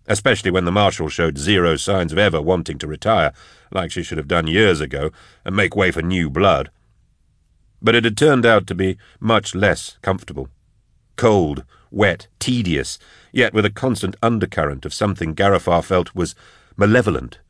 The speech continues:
like a storm waiting to break. It wasn't the bodies. He'd seen plenty of bodies. Accidents, bar fights, farming mishaps,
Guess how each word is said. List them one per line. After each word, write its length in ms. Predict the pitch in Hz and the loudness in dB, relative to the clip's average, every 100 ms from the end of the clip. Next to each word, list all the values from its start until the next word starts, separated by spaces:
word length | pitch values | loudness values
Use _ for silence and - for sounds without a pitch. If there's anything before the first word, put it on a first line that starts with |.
| _ - | _ -4
like 140 | 107 | -2
a 60 | 110 | -2
storm 540 | - - 139 98 71 | -2 0 2 2 0
waiting 260 | 76 87 82 | -2 -4 -6
to 80 | - | -6
break. 340 | 110 107 - _ _ _ _ _ _ _ _ | -4 -4 -4 _ _ _ _ _ _ _ _
It 140 | - 107 | -6 0
wasn't 240 | 135 127 | 2 2
the 60 | 92 | 2
bodies. 360 | 113 82 65 - _ _ | 2 2 -2 -8 _ _
He'd 140 | 107 104 | -6 0
seen 220 | 135 87 | 0 0
plenty 340 | - 120 87 | 2 0 0
of 120 | 73 | -2
bodies. 380 | - 98 73 64 - _ _ - | 0 0 0 -6 -14 _ _ -8
Accidents, 560 | 90 - 80 78 85 - | -6 -4 -4 -6 -10 -4
bar 260 | 90 90 82 | 2 4 4
fights, 300 | 82 80 - - | 2 -2 -4 -20
farming 500 | - 107 104 95 90 | -2 2 4 2 2
mishaps, 480 | 92 - 85 87 | 0 0 0 -2